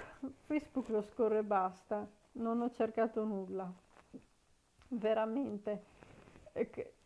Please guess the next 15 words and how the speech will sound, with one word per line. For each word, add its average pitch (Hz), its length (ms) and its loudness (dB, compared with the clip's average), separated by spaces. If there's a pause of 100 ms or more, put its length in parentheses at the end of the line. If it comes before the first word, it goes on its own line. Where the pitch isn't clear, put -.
(120)
forse 285 440 2
ieri, 269 960 4
ieri 302 240 8
ho 214 40 6
fatto 214 300 0
una 202 180 0
ricerca, 202 580 -2
ho 214 60 -2
cercato 247 760 2
la 214 100 4
pagina 233 580 0
Ti 262 180 0
strappo 226 440 0
una 226 220 0
risata 202 680 -2